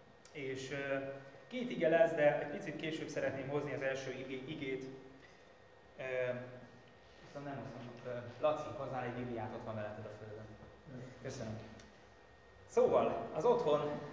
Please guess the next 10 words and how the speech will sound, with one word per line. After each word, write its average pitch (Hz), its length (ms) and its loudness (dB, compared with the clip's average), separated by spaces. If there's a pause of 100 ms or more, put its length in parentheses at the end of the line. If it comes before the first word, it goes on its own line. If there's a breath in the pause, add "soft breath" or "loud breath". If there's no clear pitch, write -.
(320)
az - 100 -8
azt 151 220 -8
gondolom, 135 320 0
hogy 123 140 0
a 123 60 0
keresztény 123 500 0
életben 120 400 0
is 120 80 -6
egy 123 160 0
alap. 113 320 2